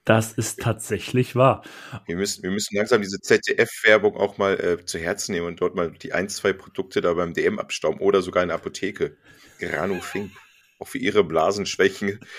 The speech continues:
Speaker 2: auch für ihre Blasenschwäche, wenn sie ein leichter Alkoholiker sind und es nicht schaffen, einen Kinofilm unter zwei Bier zu genießen.
Speaker 1: <laughs>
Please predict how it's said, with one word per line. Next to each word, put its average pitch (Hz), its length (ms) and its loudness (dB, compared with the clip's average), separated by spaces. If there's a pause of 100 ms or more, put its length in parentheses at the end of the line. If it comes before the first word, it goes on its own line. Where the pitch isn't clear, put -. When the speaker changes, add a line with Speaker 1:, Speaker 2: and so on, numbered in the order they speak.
(200)
Speaker 2:
auch 120 100 -4
für - 120 -8
ihre 170 240 0
Blasenschwäche, 82 760 0
wenn 90 160 0
sie 90 340 -6 (480)
ein 87 160 0
leichter 113 320 2
Alkoholiker 110 720 0
sind 107 320 -4
und 92 80 -4
es 82 180 -4
nicht - 320 -8
schaffen, - 420 -4
einen 92 180 -2
Kinofilm 110 600 0
unter 98 320 2
zwei 95 200 4
Bier 160 200 -4
zu 104 180 -2
genießen. 101 720 -8 (560)
Speaker 1:
<laughs> 180 140 4